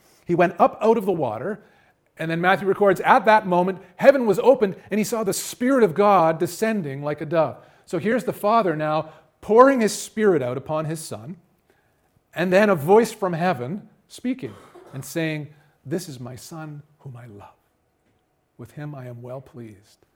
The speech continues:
And Luke records that in the, the Transfiguration,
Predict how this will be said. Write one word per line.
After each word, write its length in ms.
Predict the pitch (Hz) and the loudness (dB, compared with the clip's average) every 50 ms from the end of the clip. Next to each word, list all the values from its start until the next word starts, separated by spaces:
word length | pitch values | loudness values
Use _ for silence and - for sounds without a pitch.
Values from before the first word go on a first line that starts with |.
| _ _ _ _ _ _ _ _ _ _ _ _ _ _ _ _ _ _ _ _ _ _ _ _ _ | _ _ _ _ _ _ _ _ _ _ _ _ _ _ _ _ _ _ _ _ _ _ _ _ _
And 140 | - 104 107 | -18 -14 -12
Luke 160 | 120 120 - | -12 -12 -12
records 480 | 123 113 - 127 123 113 110 107 104 - | -14 -16 -14 -12 -12 -12 -12 -14 -16 -20
that 120 | 113 104 - _ _ 185 143 | -20 -20 -20 _ _ -20 -20
in 300 | 117 107 110 113 117 117 110 | -18 -18 -18 -18 -20 -20 -20
the, 260 | 110 113 113 117 117 _ | -20 -20 -20 -20 -20 _
the 40 | - | -20
Transfiguration, 880 | - - 139 131 123 - - 127 117 117 113 120 131 135 131 - 113 | -18 -14 -14 -14 -14 -14 -14 -14 -12 -12 -10 -10 -10 -10 -12 -14 -20